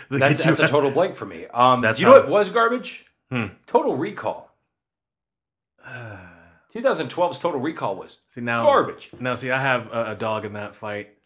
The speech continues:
Speaker 1: The nineties, the, the nineteen ninety version with Arnold Schwarzenegger, I'm sorry, that, that arm scene in the, that was great.
Speaker 2: I think that's where we get into technology. Got that one over
Speaker 1: See,
Speaker 2: on
Speaker 1: to
Speaker 2: that
Speaker 1: me,
Speaker 2: one for,
Speaker 1: uh, that,
Speaker 2: for me.
Speaker 1: to me,
Speaker 2: 'Cause
Speaker 1: that movie,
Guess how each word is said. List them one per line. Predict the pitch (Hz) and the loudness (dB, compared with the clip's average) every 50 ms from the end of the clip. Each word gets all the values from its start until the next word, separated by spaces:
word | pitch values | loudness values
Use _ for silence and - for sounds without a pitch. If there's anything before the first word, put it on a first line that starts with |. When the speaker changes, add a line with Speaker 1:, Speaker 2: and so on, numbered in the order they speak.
| _ _ | _ _
Speaker 1:
The | - 117 139 | 0 0 2
nineties, | 127 123 123 143 175 190 214 208 180 - - _ - | 4 4 4 2 2 0 -6 -10 -14 -14 -18 _ -6
the, | 131 127 117 110 | -4 -4 -4 -2
the | - 120 110 | -2 -4 -2
nineteen | 110 127 165 196 190 - - 196 185 165 | 0 0 0 0 -2 -8 -8 -6 -4 -2
ninety | 151 147 160 180 190 | -2 -2 -2 -4 -4
version | 170 190 202 196 170 190 175 | 0 0 0 0 0 -4 -4
with | 135 127 | -2 0
Arnold | 143 151 156 139 | 0 -2 -2 -4
Schwarzenegger, | - - 156 175 165 - 190 190 180 196 180 143 | -8 -8 -8 -8 -6 -6 -8 -6 -6 -6 -4 -2
I'm | 165 170 160 | -2 -2 -2
sorry, | - - 156 123 113 104 104 | -4 -4 -4 -2 -2 -2 0
that, | 117 131 135 131 131 | 0 0 0 0 0
that | 143 131 - - | -4 -4 -4 -2
arm | 110 135 160 180 175 | -2 -2 -2 -2 -4
scene | 143 - - 180 185 180 165 | -8 -10 -10 -10 -10 -8 -6
in | 147 | -4
the, | 143 143 | -2 -2
that | 151 151 143 131 131 | -2 -2 -4 -6 -8
was | 135 - _ | -10 -16 _
great. | - - 110 127 135 - - - - - _ _ _ _ _ _ - | -20 -8 -2 -2 -2 -2 -4 -14 -20 -20 _ _ _ _ _ _ -2
Speaker 2:
I | 120 127 127 | -2 0 0
think | 131 160 143 123 117 | 0 -2 -4 -2 2
that's | 131 127 131 131 131 - - | 2 2 2 2 -2 -12 -10
where | 120 123 127 123 120 | -6 -4 -2 -2 0
we | 120 120 | -2 -2
get | 113 117 113 | -2 -4 -4
into | 113 113 - 117 107 | -4 -6 -6 -8 -6
technology. | - 131 110 104 113 107 104 107 104 95 98 104 101 101 101 98 95 95 90 87 - _ _ _ _ _ _ _ _ _ _ _ _ _ _ _ _ _ _ _ _ - | -4 -6 -4 -4 -4 -4 -4 -6 -6 -8 -8 -8 -8 -8 -8 -10 -12 -14 -16 -18 -20 _ _ _ _ _ _ _ _ _ _ _ _ _ _ _ _ _ _ _ _ -4
Got | 117 107 98 - | -4 -2 -2 -2
that | 113 101 104 | -4 -4 -4
one | 104 101 | -6 -6
over | 101 98 92 90 92 90 90 | -6 -8 -8 -10 -10 -10 -8
Speaker 1:
See, | 90 - - | -6 -6 -4
Speaker 2:
on | 127 | -4
Speaker 1:
to | 135 | -2
Speaker 2:
that | 131 135 | -2 0
Speaker 1:
me, | 147 156 151 151 | 0 0 -2 -4
Speaker 2:
one | 147 | -6
for, | 101 92 - | -6 -6 -6
Speaker 1:
uh, | 123 120 | -4 0
that, | 127 123 120 | 0 0 0
Speaker 2:
for | 101 | -2
me. | 98 95 95 90 - | -6 -10 -10 -12 -10
Speaker 1:
to | - 131 | -8 -6
me, | 120 120 123 | -4 -2 0
Speaker 2:
'Cause | 123 123 120 | 0 0 0
Speaker 1:
that | 113 113 - - 110 | 0 -2 -4 -8 -10
movie, | 110 120 113 110 113 107 104 95 | -10 -8 -8 -6 -6 -8 -8 -10